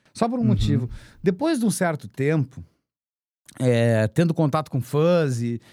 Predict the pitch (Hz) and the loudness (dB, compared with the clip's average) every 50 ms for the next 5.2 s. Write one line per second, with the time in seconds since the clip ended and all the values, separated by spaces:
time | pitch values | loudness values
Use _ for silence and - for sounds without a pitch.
0 | - - - - _ - 123 123 - - 165 175 185 196 175 180 165 151 160 147 | -20 -20 -20 -16 _ -4 -4 -2 -2 -2 -2 0 2 2 4 6 6 6 6 4
1 | 123 165 160 151 143 156 147 147 - - 151 151 165 165 - - 151 170 185 180 | 2 0 2 2 2 2 2 2 2 2 2 4 4 2 2 2 2 4 4 4
2 | 165 170 156 135 131 147 143 143 151 156 160 160 156 143 127 113 117 110 104 117 | 2 2 0 0 -2 -2 -2 -2 -2 -2 -2 -2 -2 -2 -4 -4 -8 -8 -8 -8
3 | 117 - 123 - - - 131 131 143 147 139 123 120 110 110 104 104 104 107 107 | -8 -10 -12 -12 -10 -8 -6 -4 -4 -4 -4 -4 -4 -6 -6 -8 -10 -12 -12 -10
4 | - - 143 123 - - 143 127 113 110 113 120 135 156 156 143 127 113 - - | -6 -4 -4 -4 -2 -2 0 2 4 4 4 4 4 4 2 2 0 -2 -4 -6
5 | - 98 87 | -10 -10 -10